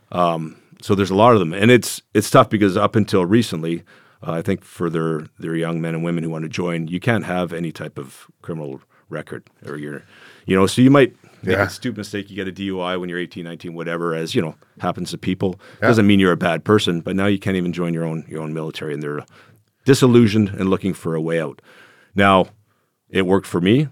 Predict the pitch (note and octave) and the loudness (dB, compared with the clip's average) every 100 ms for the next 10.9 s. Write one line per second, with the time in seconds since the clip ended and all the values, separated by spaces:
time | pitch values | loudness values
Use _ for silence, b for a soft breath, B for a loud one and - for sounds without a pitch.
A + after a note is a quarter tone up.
0 | A2 A2 A2+ F2 D#2+ E2+ E2+ D#2+ - E2+ | -2 0 4 2 0 -4 -6 -8 -6 -4
1 | E2+ F2 E2+ F2 D#2+ F2 E2+ E2 D#2+ D#2+ | -4 -8 -4 -2 -2 -2 -4 -6 -10 -10
2 | E2 D#2 - E2 D#2 - E2 A2 C#3+ b | -12 -12 -10 -10 -10 -10 -2 0 -2 b
3 | b b - D#2 D#2 D#2 - _ _ _ | b b -8 -4 -4 -6 -10 _ _ _
4 | _ _ _ F#2 E2+ _ _ - - E2 | _ _ _ -4 -4 _ _ -10 -6 -6
5 | E2 - D#2 D2 - D#2 - D2 D#2 D#2 | -8 -10 -10 -10 -12 -12 -12 -12 -10 -12
6 | - D2 D2+ C#2 D2+ F2 D#2+ D2 D#2+ D#2 | -12 -12 -10 -12 -10 -12 -12 -12 -12 -14
7 | - D2 E2+ D#2+ E2+ A2 B2 G2+ F#2+ F#2+ | -14 -12 -10 -8 2 4 4 2 4 2
8 | D2+ C2+ - E2 - D2 D2+ C#2+ D2 D2 | 0 -12 -8 -10 -10 -12 -12 -12 -12 -14
9 | _ b F#2 G2 A#2+ - - G2 G#2+ G#2 | _ b 0 4 4 2 -2 2 4 2
10 | G2+ G2 F#2 F#2 F#2 F2+ E2+ E2+ D#2 | 4 2 4 4 4 2 2 2 0